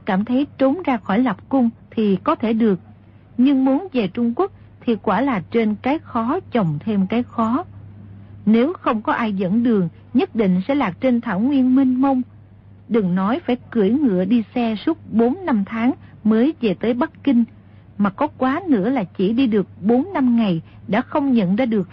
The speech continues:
phương hướng, không biết đông tây nam bắc gì nữa. Hai người không biết làm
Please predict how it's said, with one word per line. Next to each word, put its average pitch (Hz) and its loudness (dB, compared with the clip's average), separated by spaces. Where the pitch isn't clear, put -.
phương 240 2
hướng, 247 2
không 208 0
biết 269 0
đông 220 -2
tây 247 0
nam 220 -2
bắc 320 -4
gì 220 0
nữa. 180 0
Hai 262 0
người 214 2
không 247 -2
biết 349 0
làm 226 -2